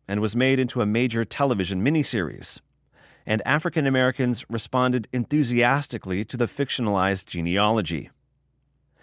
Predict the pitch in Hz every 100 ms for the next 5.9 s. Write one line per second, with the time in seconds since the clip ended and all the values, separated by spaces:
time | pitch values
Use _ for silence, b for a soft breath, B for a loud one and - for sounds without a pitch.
0 | b b b b 139 170 185 - 143 135
1 | 127 123 113 - - 160 - - 135 147
2 | - 139 - - - 123 104 92 - -
3 | 113 110 95 - 139 135 - B B B
4 | 165 185 196 160 127 - 170 160 143 131
5 | 113 123 82 - - 92 107 107 104